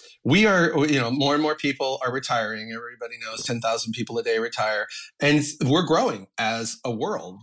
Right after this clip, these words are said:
you know, we're not getting smaller. The world's getting bigger. America is getting bigger. You know, all these small towns are getting more and more eateries in there, if you will. And there was a, a statistic out of a couple of years ago,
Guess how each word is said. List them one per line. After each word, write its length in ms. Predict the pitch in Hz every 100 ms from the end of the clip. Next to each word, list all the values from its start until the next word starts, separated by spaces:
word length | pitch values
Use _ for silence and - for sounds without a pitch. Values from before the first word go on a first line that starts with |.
| -
you 80 | 120
know, 220 | 104 123 -
we're 180 | 120
not 180 | 127 131
getting 200 | 135 139
smaller. 400 | 165 131 110 113
The 80 | 123
world's 240 | 113 113
getting 260 | - 110 104
bigger. 320 | 123 135 104 104
America 360 | 113 131 143 -
is 140 | 110
getting 300 | - 113 107
bigger. 380 | 98 165 104 110 - - - -
You 100 | 110
know, 240 | 107 107
all 160 | - 127
these 220 | 147 143
small 220 | - 135 127
towns 300 | 135 131 127
are 40 |
getting 280 | 113 113 113
more 220 | 113 117
and 80 | 120
more 320 | 113 110 107 -
eateries 540 | 180 214 151 110 95 -
in 120 | 101
there, 120 | 101
if 120 | 98
you 100 | 107
will. 320 | 95 90 104 - - - - -
And 280 | 131 135 135
there 120 | 170
was 160 | 185 165
a, 240 | 151 131
a 60 | 127
statistic 600 | - 156 - 262 - -
out 220 | 143 131 -
of 100 | 120
a 320 | 117 110 110 -
couple 160 | 156
of 60 | 147
years 200 | 131 147
ago, 440 | 117 113 107 107